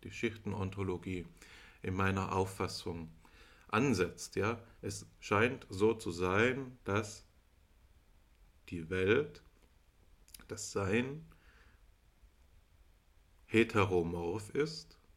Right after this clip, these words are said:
Es ist nicht einfach immer nur ein und dasselbe Sein, sondern in unserer Lebenswelt ist es ausdifferenziert in verschiedene Ordnungen,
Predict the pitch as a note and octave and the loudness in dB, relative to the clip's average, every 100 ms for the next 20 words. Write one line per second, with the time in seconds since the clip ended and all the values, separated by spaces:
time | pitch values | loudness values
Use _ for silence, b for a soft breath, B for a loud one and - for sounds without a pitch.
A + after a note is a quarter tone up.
0 | _ F#2+ F2 - - G2 G2 - G2+ F#2 | _ -16 -10 -10 -8 -4 -6 -6 -4 -4
1 | E2+ G2 G2 - G#2+ G2+ G2 F#2+ G2+ F#2+ | -2 -6 -6 -4 2 4 4 2 4 4
2 | G2 G2+ F#2+ F#2+ F#2+ F2+ - F2+ G2 G#2 | 4 4 4 4 -2 -4 0 4 6 6
3 | G2+ G#2+ A2 D#3 F#3 B B B B B | 4 4 2 0 -6 B B B B B
4 | - - F#2+ G2 A2 A#2+ A#2+ F#2+ F#2 G2 | -10 2 6 6 4 0 0 0 -2 -2
5 | F#2+ F2 E2+ E2+ F2 G#2+ G#2 G#2 G2+ G2 | -2 0 -2 -2 -2 -2 -4 2 4 4
6 | G2+ G#2 G2+ - - F2+ - - - - | 2 -2 -2 0 2 2 -2 -16 -20 -20
7 | - - - - - - G2 A2+ G#2 C3 | -20 -20 -20 -20 -20 2 8 8 8 2
8 | - B2+ B2 A#2+ - B2 C3 C3+ - - | 2 2 2 0 -2 0 0 -2 -6 -2
9 | F2 E2+ D#2+ F#2+ G2+ G2 F#2 G2+ G#2 C3 | -2 -2 -4 -2 0 2 6 8 8 6
10 | C#3 B2+ B2+ B2+ B2+ | 2 2 0 -2 -4